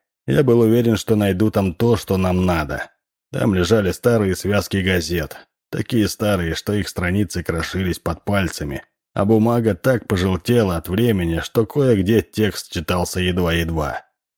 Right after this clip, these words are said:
Я отнес одну из пачек к окну и посмотрел на дату. Четырнадцатое сентября две тысячи сто сорок третьего года.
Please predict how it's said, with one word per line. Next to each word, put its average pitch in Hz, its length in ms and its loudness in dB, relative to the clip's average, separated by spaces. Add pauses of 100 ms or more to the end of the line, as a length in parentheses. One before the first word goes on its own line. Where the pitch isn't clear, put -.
(160)
Я 147 220 2
отнес 110 340 2
одну 101 280 2
из 95 120 0
пачек 95 380 -2
к - 60 -6
окну 104 360 2
и 113 80 4
посмотрел 90 600 -2
на 90 160 2
дату. 80 480 -4 (720)
Четырнадцатое 98 880 0
сентября 85 720 -2
две 82 240 -2
тысячи 87 480 -4
сто 87 300 -4
сорок 87 340 -4
третьего 85 540 -4
года. 73 560 -6